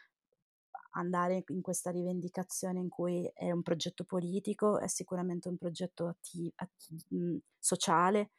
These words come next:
Ehm, comunque noi ce lo rivendichiamo che vogliamo cambiare <laughs> la società. Ehm, quello è la prima cosa che diciamo. Ehm, sappiamo che magari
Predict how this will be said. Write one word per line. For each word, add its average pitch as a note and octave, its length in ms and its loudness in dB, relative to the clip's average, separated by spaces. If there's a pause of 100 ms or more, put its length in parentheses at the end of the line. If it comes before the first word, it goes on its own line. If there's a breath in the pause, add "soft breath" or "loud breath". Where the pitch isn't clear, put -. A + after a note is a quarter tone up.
(460 loud breath)
Ehm, E3 300 2
comunque F3+ 380 0
noi E3+ 300 0
ce - 140 -6
lo D#3+ 60 0
rivendichiamo F3 680 -2
che F3+ 120 -4
vogliamo F3 440 0
cambiare F3+ 500 4
<laughs> - 20 6
la A3 60 6
società. G3 720 8 (1120 loud breath)
Ehm, F3 340 8
quello F3 280 8
è E3 140 10
la F3 180 10
prima E3+ 320 2
cosa E3+ 300 0
che E3+ 480 6
diciamo. F3+ 760 2 (400 soft breath)
Ehm, D#3+ 720 4
sappiamo E3+ 440 0
che F3+ 140 -2
magari F3 400 2